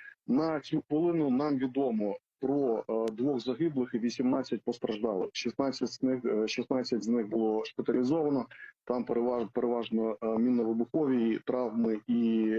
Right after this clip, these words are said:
різані, е, травми внаслідок, е, потрапляння скла або інших предметів. Пораненим вже надана медична допомога.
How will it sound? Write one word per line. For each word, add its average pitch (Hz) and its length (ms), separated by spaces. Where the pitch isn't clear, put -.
різані, 107 560
е, 104 300
травми 127 340
внаслідок, 107 560
е, 104 160
потрапляння 110 580
скла 123 340
або 107 140
інших 113 380
предметів. 98 480
Пораненим 127 480
вже 117 240
надана 110 380
медична 110 400
допомога. 143 640